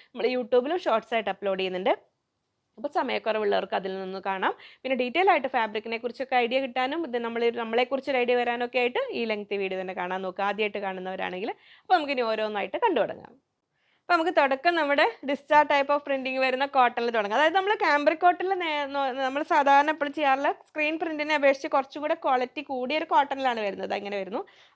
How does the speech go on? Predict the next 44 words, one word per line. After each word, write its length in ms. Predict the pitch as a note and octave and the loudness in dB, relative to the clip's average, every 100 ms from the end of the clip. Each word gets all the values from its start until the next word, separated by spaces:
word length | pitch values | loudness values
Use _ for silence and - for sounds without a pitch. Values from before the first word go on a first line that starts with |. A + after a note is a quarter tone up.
| C#4+ | -8
നിങ്ങൾക്ക് 220 | D#4 F4+ | 0 2
അത് 100 | F4+ | 6
ആ 20 | F#4 F#4+ | 6 6
ഫാബ്രിക് 400 | C4 B3 C4+ E4 | 2 2 -4 -6
കിട്ടുന്നതിന് 460 | D#4 D4 D4 D4+ D#4 | -6 -6 -6 -8 -8
മുമ്പ് 140 | D#4+ E4+ | -6 -4
കുറേ 180 | D#4+ D#4 D#4+ | -2 0 2
വന്നല്ലോ, 360 | D4+ D4 D#4 C4 | 0 0 0 0
അപ്പോൾ 140 | A#3+ | -2
നമുക്ക് 200 | A#3 A#3+ A#3+ | -4 -4 -4
കിട്ടുക, 240 | A#3+ B3 B3 | -4 -4 -4
കിട്ടിയവർക്കൊക്കെ 440 | B3+ C4 C4 D4 D4+ | -2 -2 -2 -6 -4
മനസ്സിലായിട്ടുണ്ടാവുമല്ലോ 840 | C4+ C4 C4+ B3+ A#3+ A3 G3+ G3 G3+ | -4 -2 0 0 0 2 2 2 2
അല്ലേ? 120 | B3+ B3 - - - | 2 0 -10 -20 -2
ആ 60 | A#3+ | 2
ഒരു 80 | B3 B3+ | 2 0
പ്രീമിയം 380 | B3+ B3 C4 D4 | -6 -6 -6 -4
കുറച്ചുകൂടെ 280 | C#4+ C#4+ B3 | -6 -4 -2
ഇതാണ് 220 | A#3+ G#3+ G#3 | -2 -2 -2
വരുന്നത്. 260 | G3+ G#3 C4 | -2 -2 2
വൺ 80 | C4 D4 | 2 2
ഫോർട്ടി 280 | D4+ B3 A#3+ D4+ | 2 2 2 0
റുപ്പീസ് 260 | C4+ B3 B3 | 0 -4 -4
per 60 | A#3+ | -6
meter, 160 | G#3 G#3+ | -6 -4
നൂറ്റി 160 | A3 C#4 | -4 -2
നാൽപത് 320 | B3+ A3 C4 C4+ | -2 0 -2 0
രൂപയാണ് 260 | A#3+ A3 B3+ | 0 2 2
മീറ്റർ 180 | B3 A3 G3+ | 0 0 0
റേറ്റ് 180 | G3 G3 | 0 -2
വരുന്നത്. 240 | F3+ F3 E3 - - - | -2 -4 -6 -10 -20 -6
അപ്പോൾ 120 | C4 E4+ | 0 2
ഇതിൽ 160 | F4 F4+ A4 | 6 6 6
രണ്ട് 240 | C#4 C#4+ F4+ | 4 2 2
പ്രിന്റ് 200 | F4+ D#4+ D#4+ | 2 4 4
നമുക്ക്, 280 | C#4+ C4+ G4+ C5 - | 4 0 -2 -2 -2
ആ, 100 | B3+ B3 | 0 6
ടോപ്പ് 220 | C#4+ D#4 D4+ | 6 6 2
only 180 | C4 B3+ | 4 4
വന്നേക്കുന്നത്, 440 | A3+ G3+ G3 G3 G#3 | 2 0 -4 -6 -4
ബാക്കിയുള്ളതിൻ്റെ 480 | A3+ A3+ D4 D4 D#4 | -4 -4 -4 -2 -2
കൂടെ 140 | D4+ D#4+ | -2 2
പ്ലെയിനും 300 | C#4 C4 C#4 C4 | 2 2 2 0
വന്നിട്ടുണ്ട്. 380 | G#3+ G#3+ G#3 | -2 -6 -4